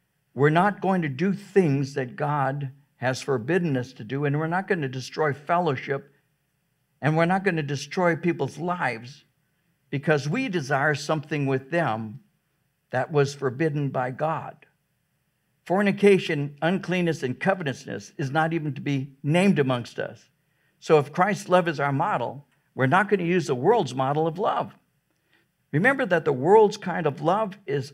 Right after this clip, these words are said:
often expressed in a sexual way. We're not to succumb to this kind of sin.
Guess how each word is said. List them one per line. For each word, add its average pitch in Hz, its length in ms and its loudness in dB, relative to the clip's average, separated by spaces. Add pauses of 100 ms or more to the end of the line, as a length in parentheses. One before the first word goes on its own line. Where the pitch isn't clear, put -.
often 175 680 -2 (220)
expressed 175 720 -2 (140)
in 151 120 2
a 143 60 -2
sexual 160 680 -2
way. 156 400 0 (2000)
We're 160 140 4
not 220 200 2
to 190 80 -4
succumb 190 500 -2
to 175 80 0
this 139 220 2
kind 131 240 -2
of 120 80 -8
sin. 120 440 -8